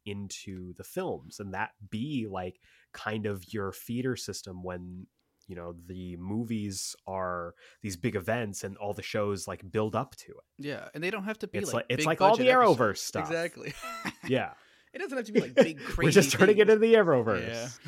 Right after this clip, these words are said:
Speaker 2: <laughs> With Grant Gustin, it's got, it's all coming full circle.
Speaker 1: With Grant Gustin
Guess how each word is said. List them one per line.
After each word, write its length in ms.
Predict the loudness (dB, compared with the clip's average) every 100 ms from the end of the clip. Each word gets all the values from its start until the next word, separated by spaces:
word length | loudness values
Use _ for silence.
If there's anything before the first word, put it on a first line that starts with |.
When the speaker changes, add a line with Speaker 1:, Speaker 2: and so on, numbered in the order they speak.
| -4
Speaker 2:
<laughs> 0 | -2
With 120 | -2
Grant 220 | -2 -2
Gustin, 360 | -2 -4 -4 -10
it's 140 | -6
got, 160 | -4 -4
it's 120 | -2
all 120 | -2
coming 200 | -2 -6
full 180 | -4 -6
circle. 400 | -4 -8 -8 -10 -12 _
Speaker 1:
With 200 | -2 -2 -10 0
Grant 440 | 4 6 4 2
Gustin 380 | -4 -4 0